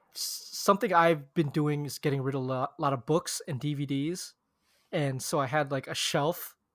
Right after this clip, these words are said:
that I am no longer using, and so I decided, "Oh, I can," since I've been doing the same thing where I have a bunch of shoes in my closet, I can put them up on the shelf and, <laughs> and just display them and have them bring joy to me now.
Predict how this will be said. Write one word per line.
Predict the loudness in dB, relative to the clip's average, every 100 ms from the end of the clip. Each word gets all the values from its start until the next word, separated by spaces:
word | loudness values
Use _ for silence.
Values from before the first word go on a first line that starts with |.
| _ 0
that | 0 2
I | 0 0 0 -2 -6
am | -6 -2
no | 0
longer | 0 0 -2
using, | -2 -2 0 -2 -2 -8 _ _ _ _ _ _ _ _
and | -4 0
so | 0
I |
decided, | 0 0 -2 0
"Oh, | 4 4 4 -2 _ _
I | -4
can," | -2 -2 -4 -10 _ _ _ _ _
since | -6 2
I've | 4 6
been | 4
doing | 2
the | 2
same | -2 0
thing | -2 0
where | 2
I |
have | 2
a |
bunch | -2 -4 -4
of |
shoes | -2 -2 -2 -4 -10
in | -6
my | -6
closet, | -2 0 0 -2 -6
I | -8
can | -4
put | -4 -4
them | -6
up | -6 -8
on | -8
the | -4
shelf | 0 2 0 -6 -14 _ _ _ _ _ _ -6
and, | -4 -4 -4 -6 -8 -16 -20 _ _ _
<laughs> | -18 -8 2
and | 2
just | 4 0 0
display | -2 2 6 6
them | 6
and | 4 2
have | 4 4
them | 4 2
bring | 0
joy | 2 4 4
to | 0
me | -6 -4
now. | -6 -6 -10